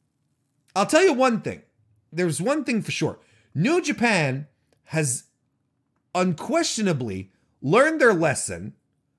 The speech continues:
in regards to the, the gay G-, the Gaijin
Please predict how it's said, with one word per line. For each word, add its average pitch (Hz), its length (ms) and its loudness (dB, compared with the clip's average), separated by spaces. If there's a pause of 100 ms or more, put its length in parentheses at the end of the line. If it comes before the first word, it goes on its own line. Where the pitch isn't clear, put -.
(360)
in 202 160 2
regards 196 560 2
to 180 260 -2
the, 135 340 -2 (480)
the 127 140 -4
gay 180 320 2
G-, 143 280 -2
the 127 120 -4
Gaijin 170 840 0